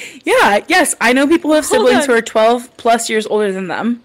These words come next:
Speaker 2: Okay, hold on. Thirty-three minus seventeen is sixteen.
Speaker 1: Mm-hmm.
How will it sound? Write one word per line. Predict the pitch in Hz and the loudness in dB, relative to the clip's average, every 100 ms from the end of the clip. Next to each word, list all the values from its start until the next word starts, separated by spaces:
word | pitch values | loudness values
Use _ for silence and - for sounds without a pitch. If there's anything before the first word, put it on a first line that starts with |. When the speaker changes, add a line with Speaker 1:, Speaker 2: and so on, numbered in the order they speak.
| _ 240 | _ -14
Speaker 2:
Okay, | 247 | -12
hold | 226 240 | -10 -10
on. | 185 196 | -12 -10
Thirty-three | 262 285 370 359 294 294 | -8 -6 -8 -8 -10 -10
minus | 254 240 233 226 | -10 -10 -10 -12
seventeen | - 226 240 320 - 262 240 | -10 -8 -8 -10 -12 -12 -12
is | - 226 226 | -10 -10 -8
sixteen. | - 403 - - 247 226 226 359 254 | -6 -4 -6 -8 -2 0 0 0 -2
Speaker 1:
Mm-hmm. | 202 | -4